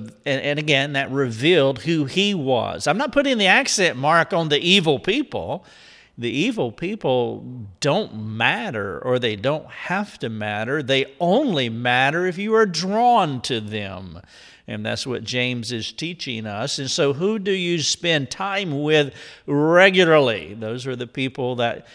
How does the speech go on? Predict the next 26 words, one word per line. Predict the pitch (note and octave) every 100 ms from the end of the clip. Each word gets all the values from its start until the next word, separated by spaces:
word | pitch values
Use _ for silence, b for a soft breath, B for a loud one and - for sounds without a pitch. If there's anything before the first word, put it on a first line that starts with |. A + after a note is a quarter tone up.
| B B
you | B2 D3+ D3+
are | C3
drawn | B2 G#2 A#2+ D3 F3+ F3+ E3+
to | D#3+
those | C3+ C3+ B2
people, | - G#3 A3 G#3+ C3+ D3+ E3
and | B2
that | C3 C3
will | C3+ C3
reveal | A#2+ A#2+ A2+ B2 C#3+ D3+ C3+ B2 B B -
more | A#2+ C3 C3+ C3+
about | A2 A2+ A2+ A2+ A#2+
you. | A#2+ C3 C#3 A2+ G2 E2+ _ _ _ _ _ _ _ _ _ _ -
Another | A2 D3+ F3+
question | D#3 C#3 - B2
is, | B2 C#3 C#3+
what | G#2+ B2+ E3 D#3+
do |
you | C#3 C3+ A#2+
think | - F3+ A3+ -
about | G#3+ A#2 A2 A#2 C#3
when | C#3+ C3
you | C#3
have | C#3 C#3+ D3
some | - C#3+ C3+
downtime? | D3+ D#3 D#3 C#3+ C#3 B2+ A2+